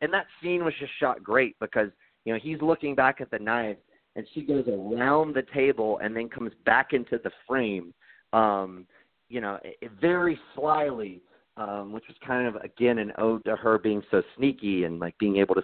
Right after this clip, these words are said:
sneak up on Jon in last week's episode. Um, and, uh, and, and just her line, like,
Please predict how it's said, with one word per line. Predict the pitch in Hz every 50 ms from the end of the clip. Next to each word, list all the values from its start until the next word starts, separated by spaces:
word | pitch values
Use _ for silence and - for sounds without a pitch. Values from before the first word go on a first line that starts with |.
| - _
sneak | 98 95 -
up | 95 - -
on | 90 92 95
Jon | 110 120 120 120 117 113
in | 107 101
last | 101 107 113 110 -
week's | 107 101 _ -
episode. | 98 95 - - _ _ - 90 87 87 85 - _ _ - - _ _ _ _
Um, | 98 98 98 95 92 87 87 85 87 - _ _ - _ _ _ _ -
and, | 110 101 95 95 95 92
uh, | 95 95 95 92 92 92 - - -
and, | 113 104 101 92
and | - 113 113 101
just | 113 117 - -
her | - 117
line, | 113 110 107 110 107 101
like, | 101 98